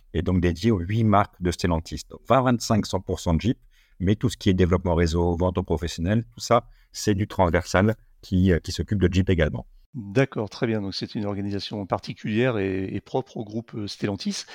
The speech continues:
Speaker 2: Vous avez, euh, combien de concessions ou points de vente ou stores ? Je ne sais pas comment on appelle ça chez Jeep.
Speaker 1: Alors, on a cent quarante, euh, points de vente.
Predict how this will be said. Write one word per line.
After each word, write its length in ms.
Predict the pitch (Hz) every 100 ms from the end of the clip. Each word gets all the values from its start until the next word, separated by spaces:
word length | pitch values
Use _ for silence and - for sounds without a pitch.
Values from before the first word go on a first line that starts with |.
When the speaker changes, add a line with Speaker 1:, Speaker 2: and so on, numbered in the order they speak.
| - -
Speaker 2:
Vous 160 | 123
avez, 300 | 135 120 127
euh, 360 | 117 104 101 104 _ -
combien 300 | 170 160 147
de 60 |
concessions 720 | - 123 131 - - 160 170 -
ou 100 | 107
points 240 | - 147
de 80 | 131
vente 260 | 110 151 -
ou 60 |
stores ? 320 | - - 143 160
Je 60 |
ne 40 | 101
sais 120 | -
pas 100 | 123
comment 220 | - 107
on 80 | 101
appelle 220 | 95 95
ça 120 | -
chez 180 | 147 107
Jeep. 200 | 101 165 _ _ _ _ _ _ -
Speaker 1:
Alors, 240 | 85 80
on 140 | 87
a 80 | 90
cent 200 | 87 120
quarante, 520 | 110 - 82 101 -
euh, 260 | 92 82 80 -
points 160 | 87
de 80 | 80
vente. 360 | 85 - -